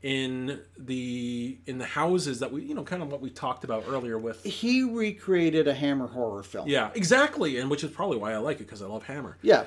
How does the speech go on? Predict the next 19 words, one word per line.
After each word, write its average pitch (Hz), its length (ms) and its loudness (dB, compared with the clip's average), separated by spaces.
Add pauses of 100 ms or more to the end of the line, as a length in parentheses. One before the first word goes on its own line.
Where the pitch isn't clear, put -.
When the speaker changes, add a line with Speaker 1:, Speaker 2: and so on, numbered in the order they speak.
Speaker 2:
but 190 140 8
I 202 80 8
mean, 190 160 4
that, 196 360 6
that's 202 260 6
his 175 180 2
influence, 202 600 -4
right? 131 280 0
I 151 80 0
mean, 147 180 4
that's 151 240 0
why 165 120 4
you 156 260 2
saw 190 360 -2
Christopher 143 520 -4
Lee 135 220 -2
and 120 120 -4
Michael 131 300 -6
Gough 120 420 -4